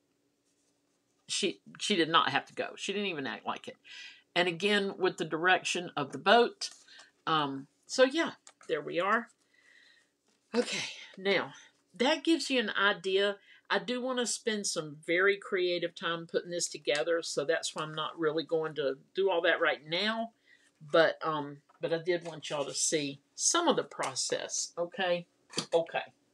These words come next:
Now, y'all ready to make a card? Let's make a card. Oh, let me put this back. Good grief, I'm just wrecking everything over here. Guess what? My, um,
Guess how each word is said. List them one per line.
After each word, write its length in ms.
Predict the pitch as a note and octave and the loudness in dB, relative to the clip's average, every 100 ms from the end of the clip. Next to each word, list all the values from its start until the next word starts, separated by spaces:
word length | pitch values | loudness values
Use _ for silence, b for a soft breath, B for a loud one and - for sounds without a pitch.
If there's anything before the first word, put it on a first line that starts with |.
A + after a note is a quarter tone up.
| - - | -18 -2
Now, 280 | G3 C#3+ A#2+ _ - - - - - _ | 0 0 -2 _ -20 -14 -12 -12 -14 _
y'all 160 | G#3 A#3 | -4 4
ready 180 | B3+ A#3+ | 8 8
to 100 | F#3+ | 6
make 200 | F#3+ F#3+ | 2 0
a 60 | D3+ | -6
card? 480 | E3 D#3 E3 F3 - _ | -2 2 4 4 0 _
Let's 220 | B3+ - | -4 -2
make 160 | C#4+ C4+ | 0 -2
a 40 | |
card. 460 | D#3 C#3+ C3+ D3 E3+ - - - - - b b b b b b - | -2 0 2 2 0 -4 -4 -2 -2 -4 b b b b b b -8
Oh, 440 | G3+ A3+ A#3+ A#3 G3+ | -4 -2 -2 -2 -2
let 100 | G#3 | -2
me 100 | G#3+ | 0
put 160 | F#3+ - | 2 6
this 140 | G#3 - | 10 10
back. 480 | D3+ D3 E3+ - - | 8 10 10 10 6
Good 400 | G#3+ G#3 C3+ - | 2 2 2 -6
grief, 540 | D3 C3 D3 G#3 G#3+ | -10 -4 -2 -2 -4
I'm 160 | D#3+ C#3+ | -8 -8
just 240 | D#3 C#3+ - | -8 -10 -12
wrecking 480 | B2 D3+ - G#3 F#3+ | 2 6 6 2 0
everything 400 | E3 D3+ C#3+ C#3 | -2 -4 -8 -10
over 140 | C3 | -10
here. 220 | C3+ B2+ B B B B - | -6 -6 B B B B 4
Guess 300 | A#3 - F#3+ | 4 4 2
what? 380 | E3+ F#3 G3+ | 4 4 2
My, 300 | E3+ F3+ E3+ - | -4 -2 -2 0
um, 420 | F3 D3+ D3+ | -2 -4 -8